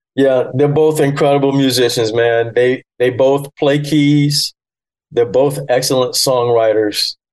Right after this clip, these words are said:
Nigel, the oldest, is more of a, I mean, he does sing, but he likes spoken word.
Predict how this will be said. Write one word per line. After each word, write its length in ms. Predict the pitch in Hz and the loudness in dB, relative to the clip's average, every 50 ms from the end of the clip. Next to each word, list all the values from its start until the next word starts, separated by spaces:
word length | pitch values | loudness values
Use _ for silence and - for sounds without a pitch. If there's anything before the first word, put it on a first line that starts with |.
| _ _ _ _ - | _ _ _ _ -8
Nigel, 640 | 104 113 131 147 165 165 147 160 156 151 151 147 147 | -4 -2 0 0 0 2 2 2 2 2 0 0 -2
the 120 | 131 120 | -2 -2
oldest, 560 | 107 135 131 131 135 123 127 120 - - - - | 0 2 2 0 2 2 0 0 0 -2 -2 0
is 260 | 127 117 117 113 104 | 2 2 2 0 0
more 520 | 117 117 117 117 113 117 113 113 110 110 - - | 0 0 2 2 4 4 4 4 2 0 0 0
of 220 | 117 113 107 104 | 0 0 0 2
a, 200 | 110 107 101 92 | 0 0 0 0
I 40 | 101 | -2
mean, 140 | 113 120 123 | -2 -2 -2
he 100 | 151 147 | 0 0
does 360 | 143 156 156 151 147 147 - | 0 0 2 2 0 0 -2
sing, 460 | - 143 139 139 135 139 143 139 127 - | -2 -2 -2 -2 0 -2 -2 -4 -4 -4
but 200 | 113 110 - - - - | -4 -4 -4 -6 -8 -4
he 260 | 139 139 135 135 131 | -2 0 0 0 0
likes 300 | 123 123 120 120 110 - | 0 0 0 0 -2 -2
spoken 480 | - - 127 123 123 120 - 107 107 | -4 -2 -2 -2 -2 -2 -4 -4 0
word. 380 | 104 110 113 113 127 135 139 | 2 2 2 2 2 0 -2